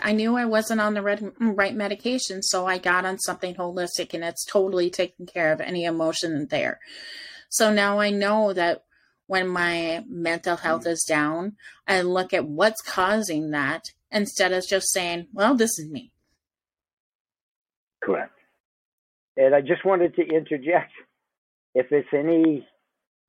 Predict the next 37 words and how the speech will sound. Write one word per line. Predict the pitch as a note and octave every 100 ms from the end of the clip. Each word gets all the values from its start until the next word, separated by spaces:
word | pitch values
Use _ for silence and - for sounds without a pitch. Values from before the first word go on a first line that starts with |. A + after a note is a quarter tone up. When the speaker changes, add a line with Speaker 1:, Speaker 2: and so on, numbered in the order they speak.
| _ _ _ _ _ -
Speaker 2:
concession | G2 F#2 G2 G2+ - A2 G#2+ A2
or | - E2+
reassurance | G2+ A#2 A#2+ A#2 A2+ A#2 A#2+ A2 -
or | F2+ F2
what | A2+ G#2+
have | G#2+ G#2 G2+
you, | A2 A#2 _ _ _ _ _ _
due | G#2 A#2
to | D3
my | D#3+
age, | B2+ C#3 D#3 C3 D3 B2
and | A#2 C3
that's | F#3+ - D3
fine. | E3 A2+ A#2+
Who | C#3+
cares | D#3 D3+
how | B2+
old? | A#2 A2 A#2+
I'm | C3+ G#3
sixty-eight. | F3+ - D3+ A#2 A#2+
Who | D#3
cares? | E3+ D#3+ - - - - D4+ - C#4+ -
Speaker 1:
<laughs> |
Speaker 2:
My | -
point, | A#3+ A3 C#4 A#3
my | F#3 F3+
point, | - A#3 B3 E3+
my | F3
point | E3+ A3+ C4 G3+
on | C#3+
that | B2+ B2 A2+
is, | A#2+ A#2 A#2+ - _
is | A#2+ A2
I | A#2
was | G#2+ G#2 - A2
blessed | D#3 D#3 - - _ _ _ _ -
to, | B2+ B2 A#2+ A#2+ A#2 A2